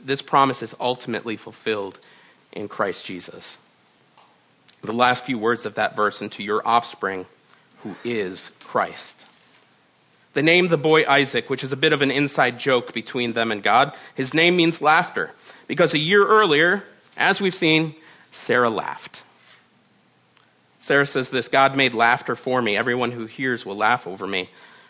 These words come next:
Who would have said to Abraham that Sarah would nurse children, yet I have borne him a son in his old age?"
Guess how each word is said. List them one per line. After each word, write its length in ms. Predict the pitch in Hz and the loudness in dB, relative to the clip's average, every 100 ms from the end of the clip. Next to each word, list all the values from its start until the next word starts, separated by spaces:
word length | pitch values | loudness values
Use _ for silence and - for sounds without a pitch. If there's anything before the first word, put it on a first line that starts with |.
| _ | _
Who 100 | 143 | 0
would 120 | 143 | 2
have 80 | 135 | 2
said 200 | - 147 | 2 0
to 140 | 135 131 | 2 0
Abraham 420 | 139 131 123 113 | 2 0 0 -2
that 120 | 107 | -6
Sarah 300 | - 127 131 | 0 4 4
would 160 | 117 110 | 2 0
nurse 260 | 117 123 | -2 -2
children, 320 | - 131 117 101 | -4 -2 -2 -2
yet 140 | 101 | -2
I 100 | 110 | -2
have 160 | 117 - | -2 -6
borne 220 | 120 113 | -8 -8
him 140 | 113 | -10
a 40 | 107 | -8
son 260 | - 117 | -4 -4
in 80 | 110 | -6
his 160 | 101 85 | -10 -8
old 220 | 98 110 | -10 -10
age?" 360 | 107 104 104 | -10 -10 -10